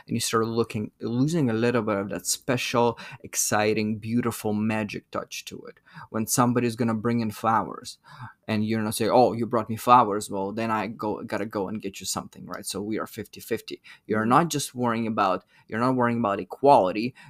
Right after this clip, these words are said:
Speaker 1: You're worrying about, i-, are both of us treated special? Are we both treated well? In whatever the outlets is, is, like, one things that Brene Brown was talking about, that a relationship is never fifty fifty perfectly. Some, it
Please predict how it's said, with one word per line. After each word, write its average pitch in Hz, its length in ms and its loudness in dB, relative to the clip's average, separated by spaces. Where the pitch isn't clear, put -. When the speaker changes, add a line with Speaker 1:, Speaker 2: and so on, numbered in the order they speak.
Speaker 1:
You're 147 380 2
worrying 104 420 0
about, - 320 -10
i-, 104 140 -6
are 107 180 0
both 110 300 -6
of 101 100 -10
us 107 100 -8
treated - 340 -12
special? - 460 -14
Are 101 180 -6
we 110 140 -8
both 104 340 -4
treated 98 420 -12
well? - 300 -14
In 113 260 -4
whatever 107 420 -2
the 98 220 -6
outlets - 400 -6
is, - 180 -18
is, 90 160 -14
like, - 140 -18
one 90 180 -8
things - 280 -12
that - 240 -8
Brene 98 300 -4
Brown 69 180 -6
was - 140 -12
talking 92 240 -12
about, 76 180 -8
that 85 120 -8
a 92 40 -6
relationship 95 380 -4
is 101 120 -4
never 113 300 2
fifty - 320 -10
fifty - 460 -10
perfectly. - 580 -6
Some, - 360 0
it 95 240 -6